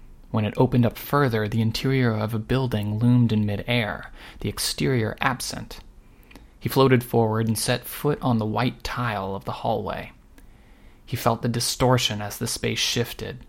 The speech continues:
felt the rush of wind as air pressure adjusted. It took only a couple of seconds.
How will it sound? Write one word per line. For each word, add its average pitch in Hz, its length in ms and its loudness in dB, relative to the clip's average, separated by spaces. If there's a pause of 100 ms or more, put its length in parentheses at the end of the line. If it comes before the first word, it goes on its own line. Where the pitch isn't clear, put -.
(120)
felt - 260 -2
the 104 80 -6
rush 113 340 0
of 110 200 -6
wind 110 360 4
as 104 180 -4
air 110 240 -2
pressure 107 760 -4
adjusted. 107 640 -6 (1120)
It - 80 -10
took 123 180 0
only 131 220 4
a 104 60 -4
couple - 340 -4
of 113 100 -4
seconds. - 600 -4